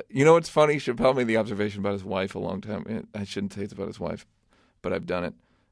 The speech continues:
Uh, I'm sure he said it. He, he, he said to her one time, he was like, "Why do you," he actually made, I mean, it wasn't about, he noticed it in his wife, but he made it about all women. He said, "Why do girls wear sweatpants at home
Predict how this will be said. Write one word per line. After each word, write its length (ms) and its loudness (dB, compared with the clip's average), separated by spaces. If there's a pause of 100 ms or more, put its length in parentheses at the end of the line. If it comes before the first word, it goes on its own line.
(120)
Uh, 260 8 (380)
I'm 200 6
sure 160 0
he 60 2
said 160 0
it. 100 -6
He, 160 -2 (140)
he, 240 0 (140)
he 240 2
said 240 0
to 60 4
her 200 4
one 140 0
time, 120 0
he 40 0
was 100 -4
like, 120 -6 (300)
"Why 460 4
do 160 -6
you," 480 -6
he 220 4
actually 220 2
made, 200 2
I 100 0
mean, 180 2
it 60 -4
wasn't 260 2
about, 340 2
he 160 -2
noticed 280 2
it 40 -4
in 60 -6
his 100 -8
wife, 160 2
but 80 -6
he 40 -4
made 120 -2
it 40 -6
about 140 -4
all 160 -2
women. 180 -10 (380)
He 140 -2
said, 180 0
"Why 220 4
do 100 0
girls 380 2
wear 180 2
sweatpants 800 -2
at 80 -4
home 420 -2